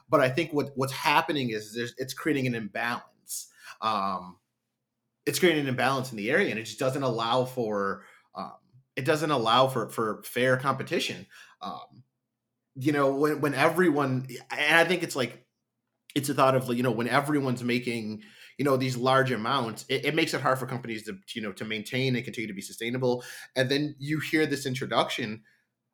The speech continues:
um, and this idea of almost being forced to be leaner than they want to be, um, 'cause they don't have an option, because it's either we pay people so that they'll come here, or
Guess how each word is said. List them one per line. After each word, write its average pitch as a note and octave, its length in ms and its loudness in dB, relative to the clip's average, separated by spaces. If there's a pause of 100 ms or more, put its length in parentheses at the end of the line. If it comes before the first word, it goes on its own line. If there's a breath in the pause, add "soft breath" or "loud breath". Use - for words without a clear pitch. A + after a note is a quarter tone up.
(180)
um, A2+ 240 -2
and C3 120 0
this C3+ 160 0
idea B2+ 400 2
of - 180 -4
almost D3+ 320 4
being C3+ 240 4
forced E3 520 0
to B2+ 60 -4
be A#2+ 160 0
leaner C3 360 0
than A2 160 -6
they A#2+ 100 0
want F3+ 260 0
to - 80 -18
be, F2 280 -18 (180 loud breath)
um, G3 160 -4
'cause F#3+ 80 -6
they E3+ 60 6
don't D#3 100 4
have D3+ 100 2
an A#2+ 80 -2
option, C#3+ 520 0
because C3 360 0
it's A#2+ 220 -8
either C#3 280 2
we B2 160 -2
pay D#3+ 260 -2
people B2 360 -6
so B2+ 120 -4
that G#2 80 -8
they'll G2 120 -6
come A#3 220 0
here, A2+ 380 -4
or A#2 380 -2